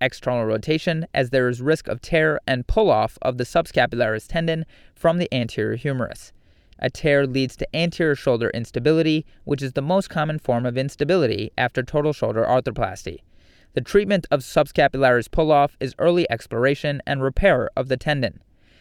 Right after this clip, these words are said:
Patients should avoid pushing out of a chair during acute rehab. The test for pull-off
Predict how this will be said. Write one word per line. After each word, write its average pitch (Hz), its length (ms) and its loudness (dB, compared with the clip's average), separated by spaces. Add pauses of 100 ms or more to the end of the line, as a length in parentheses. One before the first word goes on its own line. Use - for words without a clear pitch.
Patients 147 360 0
should 135 280 0
avoid 165 360 2
pushing 196 380 -2
out 127 260 0
of 120 120 -4
a 104 40 -6
chair 160 460 0
during 131 240 0
acute 113 380 -6
rehab. 135 440 -2 (680)
The 139 100 2
test 202 320 2
for 143 160 0
pull-off 123 520 2